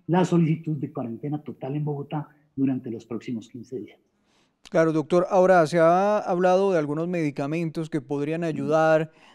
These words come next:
Speaker 2: a atender a los pacientes con covid diecinueve. Se ha hablado de la ivermectina, al menos eso fue lo que se mencionó por parte de la gobernadora en el Valle y del alcalde de la ciudad de Cali. ¿Cómo analizan ustedes esa situación? ¿Si es viable, no se podría?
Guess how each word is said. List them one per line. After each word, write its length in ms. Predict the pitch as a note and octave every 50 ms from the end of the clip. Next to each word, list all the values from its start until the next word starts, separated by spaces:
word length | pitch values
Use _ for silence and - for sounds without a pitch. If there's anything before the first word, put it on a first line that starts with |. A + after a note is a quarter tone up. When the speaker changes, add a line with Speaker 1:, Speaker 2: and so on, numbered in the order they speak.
| _ _
Speaker 2:
a 140 | - C#3+ D3
atender 340 | D3+ C3+ D3+ C#3+ C#3+ D3+ D#3
a 40 | E3+
los 140 | E3+ D#3+ -
pacientes 500 | - D3 B2 B2 D#3 D#3 D3+ E3 D#3 -
con 160 | D#3 C#3 B2
covid 240 | - D3 D3+ D#3 D3
diecinueve. 680 | C#3+ C3+ A#2 - C#3 C#3 D#3+ G#3+ G#3+ G#3+ F#3+ D#3 C3+
Se 100 | A#2+ C#3
ha 20 |
hablado 260 | C3 C#3+ D3 D3+ D3+
de 80 | D3+ D3
la 180 | C#3+ C3 A#2 _ _ _ _ _ - _
ivermectina, 680 | - E3 E3+ E3+ E3 D#3+ D#3+ C#3+ A#2 - G#3 A#3 G#3 E3
al 60 | C#3+
menos 220 | C#3 D3 D3 D3+ E3
eso 180 | E3 D3+ E3+
fue 160 | D3+ - E3
lo 140 | D#3 D#3 D3+
que 560 | - E3 D3 C3+ C3 B2+ C3 - - D#3 D3+ D#3+
se 180 | D3 - E3
mencionó 400 | D3 D3+ C#3+ C3+ - D3+ C#3+ D3+
por 140 | D3 E3+ D#3
parte 400 | - E3 D3+ D3 - E3+ E3 D#3 - - - - - _ _ _ -
de 160 | - D#3 D3+
la 180 | D3+ D3 C#3+
gobernadora 600 | C#3 C3 C#3+ C#3 C#3 C#3 C#3 C3+ C3+ C#3+ D3 D#3+
en 60 | D#3+ D#3
el 100 | C#3+ B2+
Valle 400 | D3 D#3 D#3+ D#3 E3 E3+ E3+ E3+
y 40 |
del 140 | D#3 C#3+ C3
alcalde 680 | C3 B2+ A#2 - D3 D3 C#3+ D#3+ D#3+ D3+ C#3+ C3+ C3
de 140 | - C#3+ C#3+
la 100 | C3 C3
ciudad 280 | - - C#3 C#3+ D3 C#3+
de 160 | C#3+ D3 C3
Cali. 340 | - F#3+ G3 E3+ C#3+ A#2 - _ _ _ _ _ _ _ _ _ _ _ _ _ -
¿Cómo 200 | F#3+ G3 G3+ G#3
analizan 440 | G#3 F#3+ E3 E3 F3+ E3 G3+ G3+ E3+
ustedes 320 | C3+ - F3+ F#3 F3 E3
esa 100 | F3+ F#3
situación? 540 | F3+ F#3 D#3+ D#3+ D3 C3 - G3 F3+ D#3 C#3
¿Si 160 | - E3+ F3+
es 120 | E3+ D3
viable, 440 | C3+ D#3+ F3+ G3 G3 G3 G3 G3 G3
no 160 | F3+ E3 E3
se 160 | D#3 - D#3+ D3+
podría? 520 | D3+ C#3+ C#3 D3+ F3+ F#3+ F#3+ F#3 F3+ F3+